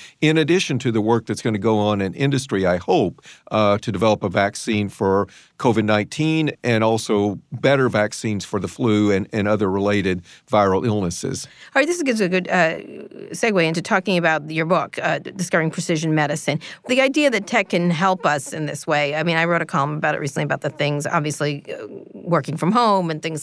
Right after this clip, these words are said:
Speaker 2: There's a lot of technologies now that prevent people from hitting each other. But you're talking about something else. Pre-, explain precision medicine, by what you mean, and, and where, uh, how it's gonna help our health.
Speaker 1: Well, we, w-,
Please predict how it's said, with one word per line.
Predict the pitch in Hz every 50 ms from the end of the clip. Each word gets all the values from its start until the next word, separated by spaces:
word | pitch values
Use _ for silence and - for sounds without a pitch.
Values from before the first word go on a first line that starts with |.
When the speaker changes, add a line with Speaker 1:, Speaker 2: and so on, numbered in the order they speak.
| - -
Speaker 2:
There's | 170 160 160
a | 190
lot | 185 170
of | 160 151
technologies | - 151 - - 160 151 156 160 160 - 151 143 139
now | 160 156 151 143 143 - - - - - _
that | - 156 151 -
prevent | - 180 156 165 151 147 -
people | - 165 143 - 143
from | - 156 143 143 147 - - - _
hitting | - 220 262 294 269
each | 190 175
other. | 180 165 170
But | 180 190
you're | 233 277 277
talking | 349 311 285
about | 233 202 165
something | - 208 180 165 160
else. | 151 135 - _
Pre-, | - 190 180 - _ _ _ -
explain | - 220 - - - 302 330 349 320
precision | - 247 - - 220 196 185 185 180 170
medicine, | 160 156 156 156 - 160 156 156
by | 147 135 120 -
what | - 165 156 156 160 -
you | 165 151
mean, | 156 147 147 147 143
and, | 143 143 147 - - - - - - -
and | - 170 175
where, | 180 185 185 185 180 175 170 - -
uh, | 185 170 160 147 139 143 - - - _ _ - -
how | 156 208 196 190
it's | 180 180
gonna | - 175 156 151
help | 143 165 156 151 -
our | 139 135
health. | 135 - 165 139 123 117 - - - _ _ _ _ _ _ _ _ _
Speaker 1:
Well, | - 175 190
we, | 233 254 262 226
w-, | - - 170 175 -